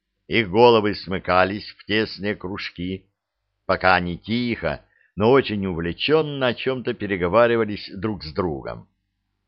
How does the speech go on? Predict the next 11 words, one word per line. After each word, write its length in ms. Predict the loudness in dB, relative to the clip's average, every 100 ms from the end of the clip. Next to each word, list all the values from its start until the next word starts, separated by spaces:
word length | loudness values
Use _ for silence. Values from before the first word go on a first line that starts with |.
| _ _ _
Кое-где 460 | 4 4 4 0 0
были 200 | 0 -4
слышны 480 | -2 -4 -4 -4 -4
взрывы 560 | -2 0 0 2 0 0
неудержимого 880 | -2 0 0 0 -2 -2 0 0
смеха. 720 | -4 -8 -4 -2 -2 -2 -4 -8 _ _ _ _
При 140 | 0 2
этом 400 | 4 2 2 -2 -10
в 60 | -12
сторону 460 | -4 0 0 -2 -4
командира 720 | -4 -4 -4 -2 -2 -2